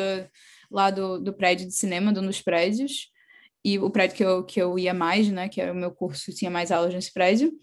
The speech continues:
e apliquei, fiz uma entrevista, assim, e todo mundo que fazia esse trabalho tava na minha turma, ou na minha,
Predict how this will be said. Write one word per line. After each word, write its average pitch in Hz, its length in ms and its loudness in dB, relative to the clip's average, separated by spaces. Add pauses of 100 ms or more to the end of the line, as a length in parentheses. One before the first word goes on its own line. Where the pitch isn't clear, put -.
(440)
e 294 280 6
apliquei, 311 640 6
fiz 277 160 0
uma 277 80 4
entrevista, 269 560 2
assim, 294 640 -2
e 320 420 0
todo 311 240 0
mundo 294 160 0
que 302 60 -16
fazia 262 320 2
esse 254 120 -2
trabalho 214 400 0
tava 208 680 0
na 214 100 0
minha 208 180 0
turma, 269 440 0
ou 240 80 2
na 220 80 0
minha, 202 640 -2